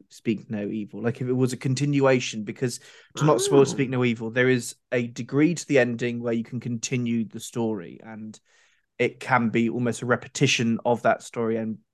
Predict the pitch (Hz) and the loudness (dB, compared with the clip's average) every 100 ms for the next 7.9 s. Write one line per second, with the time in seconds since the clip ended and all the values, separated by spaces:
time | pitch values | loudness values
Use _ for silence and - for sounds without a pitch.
0 | - - 120 - - 107 - 127 127 117 | -16 -6 -4 -4 -8 -12 -8 -8 -8 -6
1 | 110 107 _ _ _ _ _ _ _ - | -6 -8 _ _ _ _ _ _ _ 2
2 | 117 113 117 117 113 127 123 117 120 113 | 6 6 6 6 4 4 2 2 -2 -6
3 | _ _ _ _ _ _ 127 135 139 - | _ _ _ _ _ _ 4 4 2 -6
4 | 135 170 170 165 151 135 151 139 139 131 | -2 0 2 2 2 2 0 2 0 0
5 | 135 123 127 120 117 - 123 113 113 - | -2 0 -2 -2 -8 0 4 4 2 -2
6 | 104 104 110 110 - - 113 101 _ - | -6 -6 -6 -6 -8 -8 -8 -8 _ -20
7 | - 123 113 113 135 131 120 - | -4 -4 -2 2 6 6 4 -2